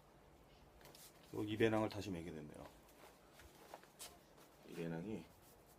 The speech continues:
어, 배. 그, 잔스포츠 디투라고, 이 전설의 배낭입니다. <laughs> 이거 왜 맸냐고? 아, 결국 또 가려고요.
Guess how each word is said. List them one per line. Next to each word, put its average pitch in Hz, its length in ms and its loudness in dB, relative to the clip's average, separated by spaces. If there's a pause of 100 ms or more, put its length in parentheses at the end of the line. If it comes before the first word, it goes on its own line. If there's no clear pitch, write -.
(240)
어, 87 200 -6
배. 80 160 -2 (720)
그, - 120 -2 (1000)
잔스포츠 104 420 6
디투라고, 87 540 2 (580)
이 78 60 -6
전설의 92 340 6
배낭입니다. 67 500 -8 (1160)
<laughs> 78 720 -6
이거 87 120 4
왜 71 60 2
맸냐고? 73 460 -2 (1160)
아, 90 220 6 (2750)
결국 117 180 4
또 131 80 8
가려고요. 85 460 4